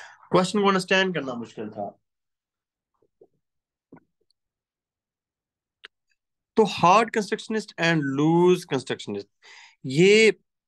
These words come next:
आपको बहुत आसानी समझ आ जाता है अगर आपको ये समझ आए कि जब अमेरिका बन गया सेवनटीन एटी वन में,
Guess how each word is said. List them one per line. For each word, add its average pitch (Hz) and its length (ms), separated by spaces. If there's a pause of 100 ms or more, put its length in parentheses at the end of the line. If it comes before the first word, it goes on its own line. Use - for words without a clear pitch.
(360)
आपको 185 680
बहुत 196 680
आसानी 147 480
समझ 147 360
आ 113 120
जाता 110 340
है 107 200 (1000)
अगर 185 320
आपको 156 1000 (380)
ये 143 480
समझ 139 440
आए 101 280 (1000)
कि 160 640
जब 165 360 (840)
अमेरिका 135 640
बन 139 380
गया 113 320
सेवनटीन 127 920
एटी 117 220
वन 110 180
में, 101 260